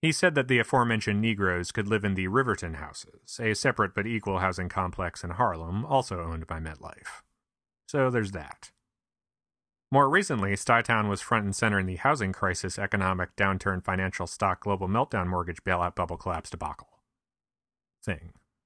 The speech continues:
Back in two thousand six, MetLife sold Stuytown to some real estate dudes for entirely too much money.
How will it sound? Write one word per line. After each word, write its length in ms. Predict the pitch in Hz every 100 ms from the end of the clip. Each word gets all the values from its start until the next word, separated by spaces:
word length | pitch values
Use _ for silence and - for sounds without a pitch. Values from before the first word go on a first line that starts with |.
| _ _ _ _ _ _ _ _ _
Back 220 | 170 180
in 60 | 165
two 140 | 143
thousand 340 | 139 123 110 107
six, 380 | - 107 104 -
MetLife 440 | 117 117 110 104
sold 280 | - 107 98
Stuytown 540 | - 117 101 95 90
to 60 | 92
some 240 | - 98
real 140 | 117 107
estate 320 | - 113 85
dudes 280 | 87 82 -
for 180 | 107
entirely 600 | 101 98 - 185 110 90
too 140 | - 90
much 200 | 78 -
money. 360 | 80 - -